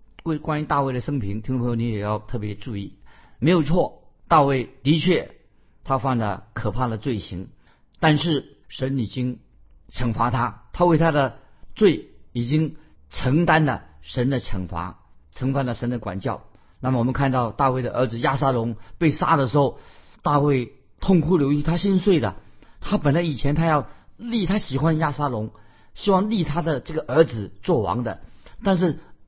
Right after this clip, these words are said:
他的儿子押沙龙居然背叛他，还要造反，带着一群人来，来要杀大卫，对抗大卫。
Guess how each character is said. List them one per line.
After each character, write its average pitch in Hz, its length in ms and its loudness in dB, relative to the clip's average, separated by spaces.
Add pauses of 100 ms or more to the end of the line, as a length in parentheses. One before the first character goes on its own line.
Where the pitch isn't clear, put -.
(140)
他 190 160 0
的 147 120 2
儿 143 140 4
子 127 200 -4 (240)
押 170 160 0
沙 160 140 -2
龙 147 160 0
居 180 160 -2
然 156 100 2
背 165 160 -2
叛 135 220 -2
他， 127 240 -2 (340)
还 151 160 0
要 180 100 6
造 196 220 8
反， 113 240 0
带 175 200 0
着 156 120 4
一 - 120 -6
群 175 180 0
人 143 160 2
来， 123 220 0 (520)
来 120 160 0
要 139 240 2 (200)
杀 151 240 2
大 143 160 6
卫， 131 240 -2 (340)
对 208 120 4
抗 151 220 2
大 131 140 2
卫。 123 220 -2